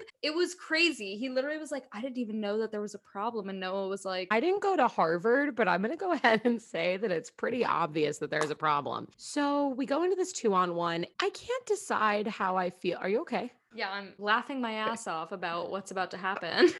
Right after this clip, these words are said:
Speaker 1: <laughs>
Speaker 2: I can't decide how I feel about Noah because Noah lied to Tayshia last episode or the episode before or whatever, and he made a giant scene out of nothing, and he lied, and we don't fuck with liars. But at the same time, I feel as though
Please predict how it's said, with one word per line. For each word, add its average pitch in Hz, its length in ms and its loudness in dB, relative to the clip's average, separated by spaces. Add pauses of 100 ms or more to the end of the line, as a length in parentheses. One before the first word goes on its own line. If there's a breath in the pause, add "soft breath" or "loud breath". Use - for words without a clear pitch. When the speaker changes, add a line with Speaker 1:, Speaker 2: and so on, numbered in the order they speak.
(160)
Speaker 1:
<laughs> 240 260 0
Speaker 2:
I 285 280 4 (100)
can't 294 420 0 (200)
decide 180 520 0
how 175 160 -2
I 160 120 0
feel 151 300 -2
about - 260 -4
Noah - 500 -4
because 262 340 0
Noah 302 360 4
lied 160 400 4
to 185 80 -4
Tayshia 143 360 -2
last 147 480 -4
episode 147 360 0
or 151 80 -2
the 151 80 -2
episode 147 260 -4
before 143 240 -4
or 120 60 -2
whatever, 123 260 -4
and 131 80 -4
he 175 140 -4
made 214 140 2
a 320 40 -2
giant 214 340 -2
scene 165 300 -6
out 170 140 -2
of 160 80 -6
nothing, 147 440 -4
and 185 120 -2
he 214 100 0
lied, 156 400 2
and 175 180 -4
we 180 120 -2
don't 190 180 0
fuck - 180 0
with 214 120 -4
liars. 151 500 -2
But 202 140 -4
at 208 80 -4
the 233 80 -2
same 427 360 -2
time, 151 560 -2 (680 loud breath)
I 285 160 2
feel 285 400 -2
as 415 180 2
though 170 580 0